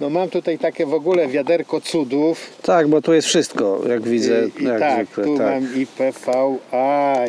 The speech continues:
Speaker 1: i parę
Speaker 2: I
Speaker 1: pływaczków mam. Też się nie boję pokazać, że łowię swoje, ale też czasami podpieram się kupnymi.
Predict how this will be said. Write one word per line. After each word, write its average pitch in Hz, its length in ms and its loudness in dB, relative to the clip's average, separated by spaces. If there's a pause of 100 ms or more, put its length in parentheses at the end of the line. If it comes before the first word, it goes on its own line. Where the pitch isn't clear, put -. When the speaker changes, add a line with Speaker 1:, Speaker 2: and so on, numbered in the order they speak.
Speaker 1:
i 127 100 -2
parę 131 380 0
Speaker 2:
I 147 280 2
Speaker 1:
pływaczków 143 800 0
mam. 135 140 -4 (280)
Też 147 200 -2
się 151 240 -2
nie 143 140 -2
boję 139 300 0
pokazać, 135 440 -2
że 131 100 -2
łowię 135 260 0
swoje, 139 280 -2
ale 226 180 0
też 277 260 0
czasami 214 420 -2
podpieram 180 560 0
się 165 220 -2 (320)
kupnymi. 160 640 0